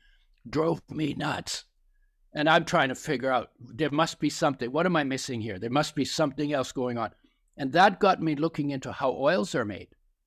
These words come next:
And it turns out that oils are our most sensitive nutrients. They're damaged by light, by oxygen, by heat. They need the most care. We give them the least care. And more health problems, more toxicity,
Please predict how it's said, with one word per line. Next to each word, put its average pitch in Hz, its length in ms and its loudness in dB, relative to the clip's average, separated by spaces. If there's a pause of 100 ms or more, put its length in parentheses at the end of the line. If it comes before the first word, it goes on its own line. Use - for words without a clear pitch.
(720)
And 127 100 -4
it 104 100 -6
turns 185 220 2
out 117 160 4
that 123 180 -4
oils 160 300 2
are 131 120 0
our 131 160 4
most 139 420 -2
sensitive 131 640 -4
nutrients. 131 640 -8 (680)
They're 120 100 -2
damaged 160 520 4
by 117 140 2
light, 135 340 2
by - 160 0
oxygen, 135 480 -2
by 104 160 -4
heat. - 460 -8 (680)
They 131 140 -2
need 160 240 2
the 131 80 2
most 160 500 2
care. 156 540 0 (720)
We 262 200 2
give 165 180 2
them 160 160 0
the 196 120 2
least 254 360 0
care. 135 300 -4 (720)
And 135 180 -4
more 202 280 4
health 185 420 2
problems, 160 640 2
more 147 240 2
toxicity, 160 960 -2